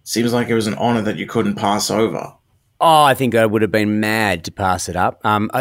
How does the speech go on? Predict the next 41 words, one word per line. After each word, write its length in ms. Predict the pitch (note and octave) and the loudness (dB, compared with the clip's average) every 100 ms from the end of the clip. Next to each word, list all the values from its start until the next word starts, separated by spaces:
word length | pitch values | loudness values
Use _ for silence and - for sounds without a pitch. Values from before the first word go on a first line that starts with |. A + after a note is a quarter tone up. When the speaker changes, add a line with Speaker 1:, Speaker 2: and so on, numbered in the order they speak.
| C3 | 0
Speaker 2:
I 100 | C#3 | 0
think, 380 | - D3 B2+ - | 2 0 0 0
you 80 | C#3 | 2
know 160 | C#3 | 4
what, 180 | C3+ D3+ | 2 2
the 100 | B2 | 2
only 220 | B2 C#3 | 4 2
thing 180 | C3+ C3+ | 2 0
that 80 | A#2 | 0
would 140 | A2+ G#2 | -2 -4
have 80 | F2 | -2
Speaker 1:
Yeah. 80 | |
Speaker 2:
stopped 200 | E2+ B2 | -2 0
me 100 | A#2+ | -2
passing 500 | A2 B2 A#2+ A#2+ A#2 | -2 2 2 2 -2
it 100 | G#2 | 0
up 280 | A2 E3 - - | 2 0 -4 -8
is 140 | G2+ | -4
a 40 | G2 | -4
fear 380 | - G#2 G2+ F#2+ | -4 -2 0 0
of 100 | D#2 | -2
failure. 460 | F2+ F2 E2 D#2 - _ _ _ _ _ _ _ | -2 -2 -2 -6 -12 _ _ _ _ _ _ _
I'm 260 | G#2+ G#2 G#2+ | 0 2 2
not 400 | A#2 B2 - _ - | 4 4 2 _ -2
an, 240 | G#2+ G#2 - | -2 -2 -2
a 140 | A2+ B2 | -2 2
overly 400 | A#2 G#2+ A2 G#2+ | 2 2 0 0
anxious 440 | A2 A2 - A#2+ | 0 -2 -4 -8
person, 640 | - A#2+ C3 - F3 G3 - _ - _ _ | -2 0 0 -2 -8 -10 -18 _ -20 _ _
but 160 | G2+ G2+ | -4 0
I 180 | G#2+ G#2 | 2 2
have 540 | G2 G2+ G2+ F2+ D#2+ - | 2 2 2 0 -6 -2
been 420 | G2+ G2 G2 F2+ - | -2 -2 -4 -6 -10
struck, 400 | - - A2+ - | -6 0 0 0
as 220 | G2+ F2+ | -6 -4
all 260 | A2 A2 A2 | 0 2 2
of 100 | G2 | 0
us 140 | F#2+ | -2
have 300 | G2+ G2 E2 - G2 | 0 0 -2 -8 -2
over 260 | G2 F2+ | -2 -2
the 220 | F2 F2+ | -4 -6